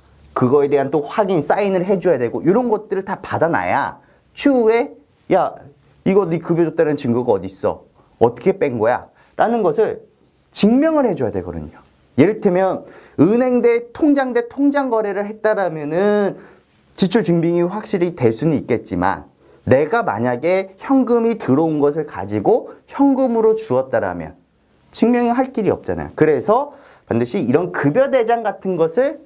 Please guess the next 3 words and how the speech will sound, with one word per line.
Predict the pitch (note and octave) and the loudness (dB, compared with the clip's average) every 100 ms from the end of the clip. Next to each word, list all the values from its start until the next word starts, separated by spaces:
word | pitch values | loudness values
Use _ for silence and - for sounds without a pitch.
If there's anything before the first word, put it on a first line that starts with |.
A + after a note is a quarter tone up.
| - | -10
만들어두면 | G2+ G2 G#2+ B2 E3 F3+ D#3 C3 C#3+ A#3 C#4 - - _ - | -8 -4 -4 -2 0 0 -2 -2 2 2 0 -12 -20 _ -10
좋다. | - - E2 - _ - | -10 -6 -8 -8 _ 0
그리고 | C#3+ C#3 C#3 - - | 2 4 2 0 -4